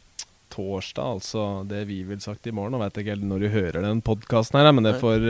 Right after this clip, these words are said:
Speaker 1: eh, det får bare være, men
Speaker 2: Mm.
Speaker 1: sånn, eh, i Gateligaen så var det jo en kamp bedre enn Storhamar. Tre to i innbyrdes, eh, oppgjør der.
Speaker 2: Mm.
Speaker 1: Og selv om det gikk tungt,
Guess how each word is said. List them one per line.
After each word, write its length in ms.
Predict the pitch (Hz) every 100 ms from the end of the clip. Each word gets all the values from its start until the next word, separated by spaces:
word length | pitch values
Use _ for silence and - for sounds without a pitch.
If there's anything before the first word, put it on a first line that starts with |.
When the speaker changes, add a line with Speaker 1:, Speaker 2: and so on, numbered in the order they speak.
| 110 110
Speaker 1:
eh, 40 |
det 140 | 101
får 120 | 101 135
bare 160 | 113 117 92
være, 80 | 127
men 160 | 139 127
Speaker 2:
Mm. 240 | - 95 - - _ _ _ _ _ _ _ - - - -
Speaker 1:
sånn, 320 | 143 135 131
eh, 640 | 127 123 117 110 - 92 - -
i 300 | 117 113 113
Gateligaen 560 | 107 - 107 117 160 139 -
så 340 | - 127 127 117 110 -
var 260 | 101 107 98
det 60 | 120
jo 280 | 143 131 123 131 _ _ _ -
en 140 | 123 120
kamp 240 | 120 113
bedre 380 | 92 87 98 107
enn 140 | 107
Storhamar. 420 | 104 90 82 107
Tre 220 | 120 107 110
to 340 | - 95 107
i 160 | 104 104
innbyrdes, 760 | 107 90 80 82 101 - - -
eh, 120 | 110
oppgjør 420 | - - - 101
der. 280 | 104 123 147 -
Speaker 2:
Mm. 220 | 135 113 -
Speaker 1:
Og 360 | 113 113 113 - -
selv 300 | - - 110 104
om 80 |
det 200 | 110 107
gikk 100 | -
tungt, 280 | - 101 110